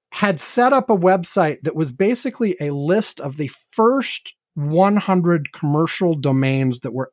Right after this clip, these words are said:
ever registered for domain names, the first one hundred dot coms. 'Cause, you know, that, that wasn't that many years before this, right?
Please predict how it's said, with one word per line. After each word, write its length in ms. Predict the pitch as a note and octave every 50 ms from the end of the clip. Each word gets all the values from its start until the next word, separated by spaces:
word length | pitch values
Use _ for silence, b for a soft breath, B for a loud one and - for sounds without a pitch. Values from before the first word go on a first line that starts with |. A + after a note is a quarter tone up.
| _ -
ever 400 | E3+ E3+ E3 D#3+ F3 F3 E3+ D#3+
registered 960 | D3 C3 B2+ C3+ C#3 C#3 B2+ C3 C3 - - - - A#2 G#2 G2 F#2+ G2 - _ _ _ _ _ _ _ -
for 80 | D#3+ D3
domain 340 | B2+ C#3+ B2+ B2+ B2 A#2+ A2+
names, 220 | G2+ F#2+ E2+ F#2
the 100 | - D3
first 360 | - - - F3+ F#3 F3+ -
one 120 | F3+ E3 D3+
hundred 360 | C3 C#3+ C#3+ C#3 C#3 B2+ A2
dot 240 | C3+ A#2+ A#2 - -
coms. 560 | - - A2 G2+ E2+ D2+ - - - - - _ b b b b b b b b b b b b b
'Cause, 420 | - - F3 D#3+ D3 C3 - - -
you 140 | - F3+ F3+
know, 300 | D3 C3+ C3 C#3+ C#3+ -
that, 300 | C#3+ C#3 D3+ E3 E3 - -
that 240 | C#3 D#3+ E3 F#3+ F#3
wasn't 300 | F3+ F3 D3+ D#3+ C#3+ C3
that 180 | D3+ D#3 D#3
many 180 | D#3 D#3 D3+ D3+
years 300 | D3 D3 D3 D3 C#3+ C3+
before 400 | - C#3 C3 - G3+ G3+ F#3 D3
this, 340 | G#2+ F#2+ D2+ - - - -
right? 280 | B2+ B2 A#2 B2+ C#3